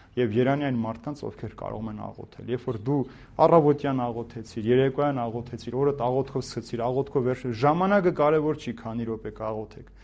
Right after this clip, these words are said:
այլ քանի րոպե սիրով կբացեք ձեր սիրտը Տիրոջ համար, մնացած բոլոր նեղությունները, դժվարությունները ինքստինքյան կհաղթահարվեն։ Աստված կգա և քո փոխարեն կանե այդ ամեն ինչը։ Միայն թե դու քո բաժին գործը կատարես, միայն թե քո հասանելիքը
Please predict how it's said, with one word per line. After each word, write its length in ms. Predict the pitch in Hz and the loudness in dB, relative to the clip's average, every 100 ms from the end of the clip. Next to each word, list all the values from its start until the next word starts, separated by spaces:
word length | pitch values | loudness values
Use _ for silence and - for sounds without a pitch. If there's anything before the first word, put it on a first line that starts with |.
| - - - | -20 -16 -4
այլ 160 | 127 123 | -4 -4
քանի 300 | - 117 123 | -4 -2 0
րոպե 240 | 120 117 110 | 0 -2 -8
սիրով 380 | - 113 117 117 113 | -8 -6 -4 -4 -8
կբացեք 500 | 90 101 101 120 101 | -10 -10 -8 -10 -10
ձեր 160 | 104 | -14
սիրտը 320 | - 110 - 104 | -12 -14 -14 -16
Տիրոջ 260 | 104 104 101 110 | -14 -14 -14 -12
համար, 300 | 107 165 139 - - - 156 | -8 -8 -10 -14 -20 -2 2
մնացած 400 | 214 233 240 151 120 | 4 4 4 4 6
բոլոր 320 | 156 170 131 | 8 8 4
նեղությունները, 520 | 120 120 117 131 117 | 0 -4 -6 -6 -6
դժվարությունները 760 | 110 101 107 107 104 139 165 127 - - - | -8 -8 -8 -10 -10 -8 -4 -6 -8 -14 -10
ինքստինքյան 640 | 147 - - 117 123 117 | -10 -10 -8 -8 -8 -8
կհաղթահարվեն։ 760 | - 98 101 - 107 107 - - _ _ - - 117 | -10 -10 -16 -14 -14 -12 -16 -18 _ _ -20 -4 -4
Աստված 380 | - - 123 - 113 | -2 0 -2 -2 -6
կգա 240 | 107 135 135 | 2 4 4
և 80 | 113 - | 0 -8
քո 80 | 107 | -12
փոխարեն 520 | - 113 - 113 113 104 | -10 -10 -8 -8 -8 -10
կանե 240 | 104 107 87 | -12 -12 -14
այդ 160 | - - | -14 -14
ամեն 220 | 104 107 | -12 -14
ինչը։ 220 | - 117 | -10 -2
Միայն 260 | 123 139 135 131 | 0 2 0 -2
թե 80 | 110 107 | -4 -2
դու 100 | 139 - | -2 -2
քո 80 | 107 | -6
բաժին 400 | 107 120 110 113 113 | -4 -4 -4 -4 -2
գործը 300 | 127 - 104 | -4 -6 -12
կատարես, 480 | 104 101 107 107 110 - - - - - | -12 -12 -12 -12 -16 -20 -20 -20 -14 0
միայն 320 | 151 190 190 | 4 4 4
թե 100 | 147 - | 0 2
քո 140 | 165 156 - | 0 0 -2
հասանելիքը 680 | 127 - 131 135 156 - | -4 -4 -4 -4 -6 -6